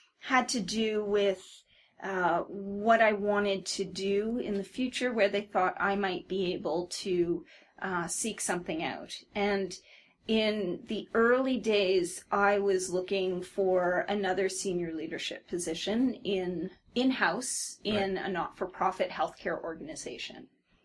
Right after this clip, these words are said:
Speaker 2: I want to talk a little bit more about the networking. Were you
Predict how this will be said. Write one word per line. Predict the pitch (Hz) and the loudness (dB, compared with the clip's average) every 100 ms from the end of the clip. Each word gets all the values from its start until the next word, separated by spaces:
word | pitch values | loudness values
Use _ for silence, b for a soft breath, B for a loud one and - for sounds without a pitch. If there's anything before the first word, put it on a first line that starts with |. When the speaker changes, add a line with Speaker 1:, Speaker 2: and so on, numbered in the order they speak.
| _ _ - | _ _ -12
Speaker 2:
I | 147 | -4
want | 185 220 | -2 0
to | 220 | -2
talk | 233 | -4
a | 208 | -2
little | 139 139 147 | 2 4 4
bit | 139 | 0
more | 120 117 117 120 | -2 -2 -2 -2
about | 101 104 101 - - - | -4 -4 -4 -6 -12 -14
the | 101 107 | -6 -2
networking. | 101 101 98 107 - 113 113 135 - - - 156 | 0 0 -2 -8 -8 -8 -8 -10 -14 -18 -12 0
Were | 170 | 0
you | 185 220 226 214 - | 2 0 0 0 -2